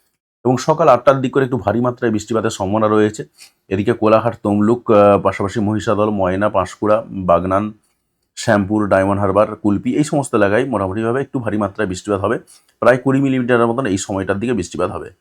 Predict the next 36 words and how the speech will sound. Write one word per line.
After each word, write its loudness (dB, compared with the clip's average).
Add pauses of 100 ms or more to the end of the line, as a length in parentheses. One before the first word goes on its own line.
(480)
এবং, -2
আহ, 2
এটা -2
হচ্ছে -4
কালকে 0 (100)
রবিবার, 2 (260)
আহ, -6
সকাল -2
আটটার -2
দিক -10
করে। -8 (1200)
পাশাপাশি 4
আমরা 6
পাচ্ছি 0
যেটা 4
যে 6
এদিকে 2
বালিচক, 2
পিংলা, 2
সবং, 2
খড়গপুর, 0
বাল-, 2
বেলি, 2
উম, 0
আহ, 4
পাশাপাশি 0
ঝাড়গ্রাম, 2
আহ, 0
বিনপুর -2
এই 0
সমস্ত -8
এলাকার -2
দিক -12
থেকে, -6
শিলদার -2
দিক -16